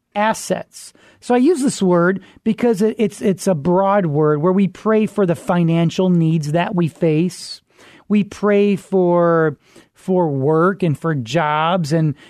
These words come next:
you know, when I pray for assets, I pray for my children that are looking for jobs, or I pray for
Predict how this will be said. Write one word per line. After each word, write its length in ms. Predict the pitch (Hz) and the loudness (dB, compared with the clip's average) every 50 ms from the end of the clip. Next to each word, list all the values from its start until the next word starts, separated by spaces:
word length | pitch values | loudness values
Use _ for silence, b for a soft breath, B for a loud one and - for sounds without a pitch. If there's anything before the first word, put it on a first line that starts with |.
| B B | B B
you 100 | - 185 | -2 0
know, 120 | 185 185 185 | 0 2 2
when 160 | 175 185 185 | 0 0 0
I 120 | 180 196 | 0 -2
pray 480 | 190 - - 190 190 185 180 175 175 170 | -4 -4 -2 0 0 2 2 2 0 0
for 240 | 170 - 185 185 - | -2 -4 -6 -6 -4
assets, 560 | - 196 185 185 170 - - 180 175 160 - | -4 -2 -2 -2 -4 -4 -4 -4 -4 -2 -2
I 80 | 180 180 | -2 -4
pray 460 | 170 - - - 185 180 180 175 170 | -4 -4 -4 -2 0 2 2 2 0
for 320 | 165 - - 185 180 175 170 | -2 -2 -2 -2 0 2 2
my 180 | 170 180 185 | 2 0 0
children 560 | 170 - - - 208 196 220 175 185 165 156 | -2 -4 -4 -4 -2 -2 0 0 0 0 0
that 140 | 160 170 175 | 0 0 2
are 100 | 185 180 | 0 0
looking 380 | 175 165 165 160 - 175 175 156 | 0 -2 -2 -2 -2 -2 -4 -2
for 140 | - 196 185 | -2 -2 -2
jobs, 600 | 160 151 208 214 208 196 175 165 160 151 131 160 | 0 0 0 0 2 0 0 -2 -2 -2 -2 -2
or 80 | 165 | 0
I 80 | 180 185 | 0 -2
pray 360 | 175 - - 196 190 185 190 | -2 -2 -2 0 0 0 0
for 420 | 190 - 185 180 180 180 170 B | -2 -2 0 0 2 2 0 B